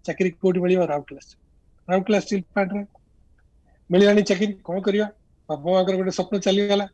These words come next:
ସେତେବେଳେ ଦେଖନ୍ତୁ, ଆମ ସ୍ୱପ୍ନ ନଥିଲା, ସେଟା ବାପା ମାଙ୍କର ସ୍ୱପ୍ନ ଥିଲା। ଦେନ୍ ବାହାରେ ଚାକିରି ମିଳିଲା,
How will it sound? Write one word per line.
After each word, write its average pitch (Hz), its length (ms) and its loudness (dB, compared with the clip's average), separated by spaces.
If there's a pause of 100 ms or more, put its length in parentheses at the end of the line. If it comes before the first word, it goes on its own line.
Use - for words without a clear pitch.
(260)
ସେତେବେଳେ 226 280 0
ଦେଖନ୍ତୁ, 202 340 2
ଆମ 208 220 2
ସ୍ୱପ୍ନ 240 320 -2
ନଥିଲା, 185 320 -4 (280)
ସେଟା 160 160 -10
ବାପା 143 260 -6
ମାଙ୍କର 180 260 0
ସ୍ୱପ୍ନ - 380 -20
ଥିଲା। - 240 -20 (800)
ଦେନ୍ 185 240 2 (920)
ବାହାରେ 165 260 4
ଚାକିରି 185 300 2
ମିଳିଲା, 190 360 4